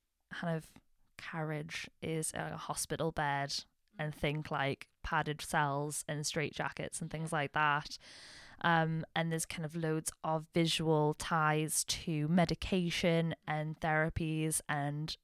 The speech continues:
stigma, buzzwords. It's, and it is, it's, I mean, mental health in any capacity is always going to be a roller coaster. Life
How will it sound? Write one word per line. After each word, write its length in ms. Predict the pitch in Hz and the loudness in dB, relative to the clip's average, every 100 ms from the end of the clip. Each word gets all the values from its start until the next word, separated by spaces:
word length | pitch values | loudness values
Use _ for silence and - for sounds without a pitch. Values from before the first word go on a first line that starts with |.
| _ | _
stigma, 720 | - - - 180 - 170 165 165 | -4 0 4 4 4 4 6 6
buzzwords. 920 | 180 170 165 175 160 156 156 160 - - - - - - - _ _ _ _ _ | 8 6 6 4 6 6 4 2 0 -2 -14 -18 -18 -20 -20 _ _ _ _ _
It's, 220 | 202 196 | 0 2
and 140 | - 196 | 4 4
it 100 | 185 | 6
is, 260 | 185 202 185 | 6 6 6
it's, 380 | 190 - - - | 0 0 -4 2
I 60 | 185 | 4
mean, 420 | 185 180 180 175 - _ _ _ _ _ | 6 6 6 2 -6 _ _ _ _ _
mental 320 | - 190 175 180 | 4 6 6 6
health 260 | 180 180 | 6 4
in 80 | 185 | 4
any 200 | 147 160 | 2 0
capacity 540 | - - 156 - 160 165 | -4 -6 -6 -4 0 0
is 100 | - - | -2 2
always 400 | 160 151 156 156 | 4 6 4 4
going 160 | 160 | 4
to 40 | 156 | 4
be 100 | 170 | 2
a 40 | |
roller 240 | 160 151 165 | 2 4 4
coaster. 460 | - 156 - 160 - | 2 0 2 0 0
Life 500 | 180 180 160 160 - | 2 4 4 4 -2